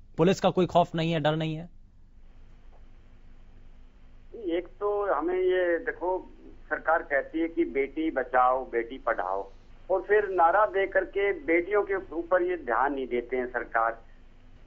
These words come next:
Speaker 2: कहीं जाए, पुलिस डिपार्टमेंट में जाते हैं तो पुलिस कर्मचारियों की संख्या काफी कम होती है। जो फोर्थ विद एक्शन होना चाहिए, अगर फोर्थ विद एक्शन हो जाता है उस बेटी के साथ पुलिस का, तो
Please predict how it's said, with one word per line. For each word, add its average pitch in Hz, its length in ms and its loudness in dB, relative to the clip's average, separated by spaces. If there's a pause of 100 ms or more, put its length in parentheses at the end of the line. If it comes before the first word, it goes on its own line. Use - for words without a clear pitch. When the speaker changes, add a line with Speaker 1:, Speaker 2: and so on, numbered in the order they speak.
(120)
Speaker 2:
कहीं 202 260 0
जाए, 180 360 4
पुलिस 180 340 -8
डिपार्टमेंट 175 520 0
में 202 60 -2
जाते 170 340 0
हैं 180 220 0
तो 185 200 2 (560)
पुलिस 190 200 -2
कर्मचारियों 175 640 2
की 185 140 -6
संख्या 165 640 -2
काफी 170 420 0
कम 170 240 -2
होती 139 340 -4
है। 104 200 -8 (720)
जो 165 100 0 (100)
फोर्थ 196 300 2
विद - 140 -2
एक्शन 208 340 2
होना 185 320 2
चाहिए, 120 460 -4 (680)
अगर 226 200 4
फोर्थ 214 380 0
विद 240 160 -2
एक्शन 214 260 0
हो 180 180 2
जाता 175 440 2
है 110 320 -2 (320)
उस 160 160 -6
बेटी 156 280 -2
के 160 120 0
साथ 113 240 2 (460)
पुलिस 175 240 0
का, 117 200 4 (520)
तो 240 340 4